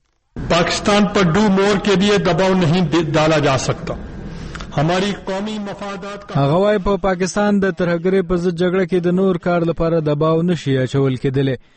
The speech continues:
Speaker 2: په هر حال کې دې زموږ د قومي ګټو احترام وساتل شي. د امریکا د لوړپوړو چارواکو لخوا ور-،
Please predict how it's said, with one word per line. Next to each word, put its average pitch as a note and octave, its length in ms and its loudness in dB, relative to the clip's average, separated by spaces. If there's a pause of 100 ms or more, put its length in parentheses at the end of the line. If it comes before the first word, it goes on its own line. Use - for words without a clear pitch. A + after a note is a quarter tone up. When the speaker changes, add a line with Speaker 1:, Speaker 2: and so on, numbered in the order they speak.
(260)
Speaker 2:
په D3+ 80 0 (100)
هر D3 220 2
حال D#3 180 0
کې D#3 140 -2
دې D#3 140 0
زموږ D3+ 420 2
د D#3 100 2
قومي D3+ 400 0
ګټو D3 220 0
احترام C#3+ 500 0
وساتل B2+ 420 -2
شي. C#3+ 220 -2 (520)
د D#3+ 40 0
امریکا F3 420 2
د E3+ 100 -2 (100)
لوړپوړو E3+ 540 0
چارواکو E3+ 400 0
لخوا E3+ 300 0
ور-، E3 280 0